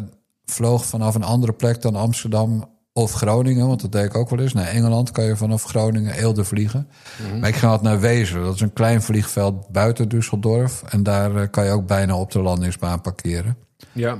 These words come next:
Speaker 1: En dat is gewoon het ding, hè. Als je in Amsterdam, eh, eh, drie dagen parkeert op Schiphol,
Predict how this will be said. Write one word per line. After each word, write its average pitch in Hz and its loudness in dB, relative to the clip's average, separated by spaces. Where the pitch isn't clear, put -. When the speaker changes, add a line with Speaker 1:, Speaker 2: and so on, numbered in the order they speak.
Speaker 1:
En 107 -4
dat 127 4
is - -2
gewoon 123 -2
het 110 0
ding, 147 2
hè. 113 4
Als 127 0
je 147 -2
in 131 2
Amsterdam, 131 2
eh, 120 2
eh, 117 2
drie 131 2
dagen 120 2
parkeert 123 0
op 123 -4
Schiphol, 104 0